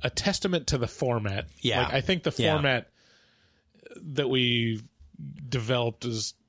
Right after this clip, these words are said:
Speaker 1: works pretty well in terms of, like,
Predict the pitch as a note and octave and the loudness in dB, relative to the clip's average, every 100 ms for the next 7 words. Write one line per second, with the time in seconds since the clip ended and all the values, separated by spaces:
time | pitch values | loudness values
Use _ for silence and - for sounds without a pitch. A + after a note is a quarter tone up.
0 | _ _ _ _ - G3+ G3 - - - | _ _ _ _ -4 0 0 0 -2 -2
1 | - F#3+ D#3+ C3 B2 A#2 G#2 G2+ F#2+ - | 0 2 4 4 4 4 2 0 -2 -4
2 | C3+ B2+ D3 B2+ A#2+ B2 A2+ G#2+ G#2 | -4 0 0 2 0 0 2 0 -2